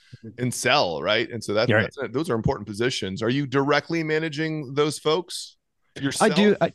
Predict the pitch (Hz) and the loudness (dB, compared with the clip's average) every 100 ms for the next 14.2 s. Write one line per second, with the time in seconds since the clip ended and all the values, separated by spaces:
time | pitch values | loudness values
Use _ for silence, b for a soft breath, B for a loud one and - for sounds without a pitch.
0 | _ _ 160 175 185 185 - 165 147 147 | _ _ 2 6 6 6 4 4 4 4
1 | 147 135 147 143 - 120 117 117 110 113 | 4 4 4 4 4 4 4 4 2 4
2 | 110 107 104 107 101 - 104 104 110 117 | 2 4 2 2 0 0 -2 2 2 4
3 | 120 107 - - 110 104 101 101 98 95 | 4 4 2 2 2 4 2 0 -2 0
4 | 107 104 - 110 104 104 107 - - 92 | -2 -4 -2 2 4 4 2 0 2 4
5 | 95 90 87 - - 107 131 - 127 113 | 2 0 -4 -6 -2 2 2 4 2 2
6 | - 113 - 123 131 123 110 101 110 123 | 2 -2 0 2 4 4 4 4 4 2
7 | 123 110 104 - 104 95 92 - _ - | 2 2 0 0 2 4 2 -4 _ -2
8 | 113 113 113 107 104 95 104 101 104 107 | 2 4 4 2 0 0 0 0 0 -2
9 | - 104 98 - 101 95 - 107 98 104 | 2 2 0 -2 -2 -2 0 -2 2 0
10 | - 101 98 95 95 95 - b _ - | 2 2 4 2 2 0 -2 b _ -2
11 | 156 123 123 123 113 123 117 - 101 92 | 0 2 2 0 0 2 2 0 -4 -2
12 | 110 - 107 98 - 104 104 95 98 82 | -6 -4 -2 0 0 0 2 4 4 2
13 | 92 95 92 95 90 92 85 87 90 - | 2 2 2 0 0 0 0 -2 -2 0
14 | 90 85 | 0 0